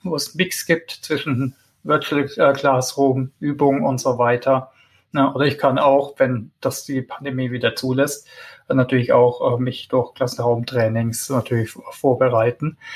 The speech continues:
Also ich denk, da gibt's auch ganz unterschiedliche Möglichkeiten, äh, einfach jeder nach,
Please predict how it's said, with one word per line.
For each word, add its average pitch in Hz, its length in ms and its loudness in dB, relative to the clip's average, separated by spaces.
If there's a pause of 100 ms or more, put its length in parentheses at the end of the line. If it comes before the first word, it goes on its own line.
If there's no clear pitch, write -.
(200)
Also 135 220 4
ich 123 120 2
denk, 127 200 0
da 123 120 2
gibt's 139 240 0
auch 139 160 4
ganz 135 220 0
unterschiedliche 135 680 2
Möglichkeiten, 123 1000 -2
äh, - 20 -6
einfach 123 400 0
jeder 123 300 2
nach, 120 340 2